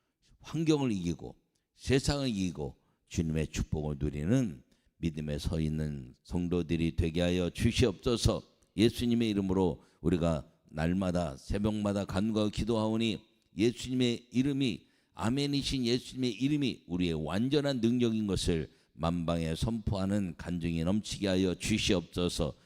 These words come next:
기도를 놓치지 않게 하시고 성령이 인도하여 주시옵소서. 아버지 하나님, 내가 나사렛 예수님의 이름으로 명하노니 주일을 성수하고 십일째 복이 넘칠지어다.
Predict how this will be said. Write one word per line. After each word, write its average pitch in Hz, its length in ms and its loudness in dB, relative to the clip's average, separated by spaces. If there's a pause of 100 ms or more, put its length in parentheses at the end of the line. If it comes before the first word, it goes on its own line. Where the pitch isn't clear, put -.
(120)
기도를 139 440 2
놓치지 135 400 0
않게 117 300 -2
하시고 85 460 -2 (200)
성령이 90 560 0
인도하여 95 520 2
주시옵소서. 120 1040 0 (220)
아버지 80 240 -2
하나님, 80 600 -2
내가 82 220 0
나사렛 82 400 -2
예수님의 85 540 -4
이름으로 85 340 0
명하노니 87 640 -2 (280)
주일을 87 400 4
성수하고 82 600 0
십일째 85 480 -2
복이 82 240 -2
넘칠지어다. 80 880 -4